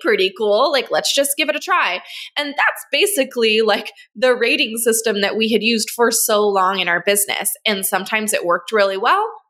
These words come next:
Most of the time, though, it didn't. And so it got us in this position of really, I will speak for myself, but, like, afraid of bringing someone else on the team,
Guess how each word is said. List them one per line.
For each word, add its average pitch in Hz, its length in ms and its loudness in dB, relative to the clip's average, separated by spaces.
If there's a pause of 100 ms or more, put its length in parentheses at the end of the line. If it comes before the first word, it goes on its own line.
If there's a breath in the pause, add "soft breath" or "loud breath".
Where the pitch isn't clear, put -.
(120)
Most - 380 0
of 392 80 2
the 349 120 -10
time, 403 260 0
though, 427 260 4 (160)
it 226 360 0
didn't. 180 440 0 (340 loud breath)
And 277 140 -2
so 269 320 2
it 359 260 -4
got 240 220 2
us 285 220 -2
in 226 100 -4
this 220 160 -4
position 208 720 0
of 196 160 -2
really, 285 360 0 (160)
I 262 140 0
will 302 100 -8
speak 240 220 -4
for 226 80 -6
myself, 233 340 0
but, 233 100 2
like, 196 180 2 (120)
afraid 220 500 0
of 202 160 -4
bringing 175 380 -2
someone 175 320 -2
else 175 200 -4
on 165 100 -4
the 160 100 -6
team, - 280 -4